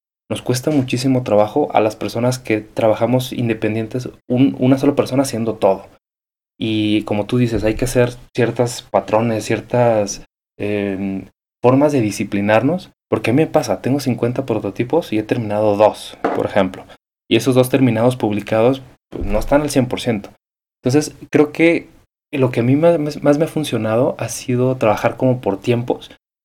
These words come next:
y relacionarme con otras personas que complementen esa parte que a mí me falta. Por ejemplo, tengo un partner en Estados Unidos que le paso los prototipos y él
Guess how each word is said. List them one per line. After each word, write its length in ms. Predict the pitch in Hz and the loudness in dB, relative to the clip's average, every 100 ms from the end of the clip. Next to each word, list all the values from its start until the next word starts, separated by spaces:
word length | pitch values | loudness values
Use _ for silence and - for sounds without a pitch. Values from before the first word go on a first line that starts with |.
| _ _ | _ _
y 280 | 143 151 170 - - _ _ _ - | 4 4 2 -8 -20 _ _ _ -2
relacionarme 680 | 139 123 123 120 117 120 131 | 4 6 6 4 2 2 2
con 160 | 113 117 | 2 2
otras 240 | 139 127 | 2 0
personas 600 | 120 107 120 123 143 - - _ _ _ _ - | -2 -2 0 2 0 -2 -18 _ _ _ _ -6
que 140 | 104 | -2
complementen 800 | 113 110 113 110 123 131 135 127 | 0 0 0 2 4 4 2 2
esa 200 | 127 127 | 0 0
parte 300 | 120 120 123 | 0 0 -4
que 100 | 107 | -4
a 40 | |
mí 100 | 107 | -4
me 140 | 110 104 | -6 -2
falta. 360 | 107 95 - - _ - _ - | -2 -2 -6 -20 _ -20 _ -4
Por 120 | 110 | -2
ejemplo, 260 | 117 117 123 | 0 0 0
tengo 160 | 120 | 0
un 100 | 120 | 0
partner 280 | 120 117 120 | 0 2 2
en 40 | 110 | -2
Estados 340 | - 113 - | 0 -2 2
Unidos 220 | 127 147 | 2 2
que 100 | - | 0
le 100 | 104 | -2
paso 280 | 107 117 127 | 2 0 2
los 140 | 123 | -2
prototipos 640 | 123 104 101 139 131 170 - - | -2 -6 -6 -4 -2 -2 -4 -4
y 180 | 113 | 0
él 300 | 110 113 120 | 2 0 -2